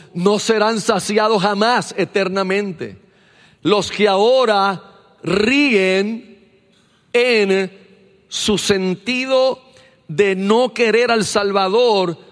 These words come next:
si mueren de esa manera, un día llorarán perpetuamente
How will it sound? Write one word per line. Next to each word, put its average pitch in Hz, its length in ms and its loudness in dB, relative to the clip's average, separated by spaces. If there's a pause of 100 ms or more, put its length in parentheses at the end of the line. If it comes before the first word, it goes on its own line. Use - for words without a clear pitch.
(140)
si - 240 -4
mueren 226 460 0
de 214 100 0
esa 233 180 -2
manera, 214 500 -2
un 254 340 -2
día 262 340 0
llorarán 214 800 2
perpetuamente 208 1160 -2